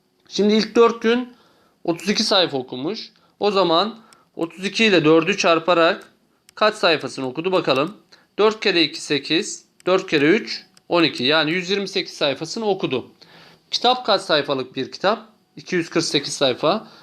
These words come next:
O zaman iki yüz kırk sekizden yüz yirmi sekizi çıkararak geriye kaç sayfası kaldığını bulabiliriz. Sekizden sekiz çıktı, sıfır. Dörtten iki çıktı, iki. İkiden bir çıktı, bir. Yüz yirmi sayfalık kısmı kaldı.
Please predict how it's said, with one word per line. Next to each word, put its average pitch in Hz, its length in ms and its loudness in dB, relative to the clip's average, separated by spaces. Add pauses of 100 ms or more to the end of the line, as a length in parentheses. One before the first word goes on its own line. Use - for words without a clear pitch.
(120)
O 202 100 0
zaman 180 240 2
iki 151 160 -4
yüz 190 140 -4
kırk 170 180 -4
sekizden 147 600 -2 (880)
yüz 170 240 0
yirmi 180 200 2
sekizi 156 420 -4
çıkararak 151 720 0 (340)
geriye 165 280 0
kaç 180 200 0
sayfası 139 420 -2
kaldığını 131 400 -2
bulabiliriz. 160 540 -2
Sekizden 170 420 0
sekiz 151 320 -4
çıktı, - 260 -10
sıfır. - 460 -4 (320)
Dörtten 160 340 2
iki 160 180 -2
çıktı, - 260 -8
iki. 196 460 -2 (320)
İkiden 165 380 0
bir 147 80 -2
çıktı, - 320 -8
bir. 135 220 -4
Yüz 180 260 -6
yirmi 185 200 0
sayfalık 139 480 -2
kısmı - 280 -6
kaldı. 160 380 0